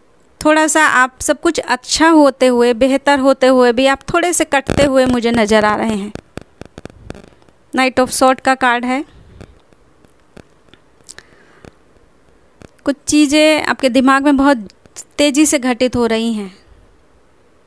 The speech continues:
आप सोच बहुत रहे हैं इस मंथ में, लेकिन जो भी हो रहा है वो अच्छा हो रहा है। कोई भी कार्ड ये नहीं बताता है कि आपको इस मंथ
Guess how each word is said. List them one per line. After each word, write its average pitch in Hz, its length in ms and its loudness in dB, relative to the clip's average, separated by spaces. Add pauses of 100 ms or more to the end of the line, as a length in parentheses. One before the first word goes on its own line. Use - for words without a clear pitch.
(560)
आप 254 120 -2
सोच 320 380 0
बहुत 277 360 0
रहे 233 220 0
हैं 233 200 -2
इस - 180 -4
मंथ 208 240 -6 (120)
में, - 280 -2 (2000)
लेकिन 294 360 2 (460)
जो 294 220 2
भी 330 180 2
हो 302 160 4
रहा 254 140 0
है 247 200 -4
वो 247 120 -2
अच्छा - 420 -4
हो 269 180 0
रहा 262 120 2
है। 247 240 -4 (600)
कोई 269 160 4
भी 285 120 0
कार्ड 262 280 -2
ये 277 160 2
नहीं 311 240 6
बताता 240 400 -2
है 240 220 -2
कि 254 480 -2 (140)
आपको 233 520 -2
इस 233 220 -4
मंथ 240 200 0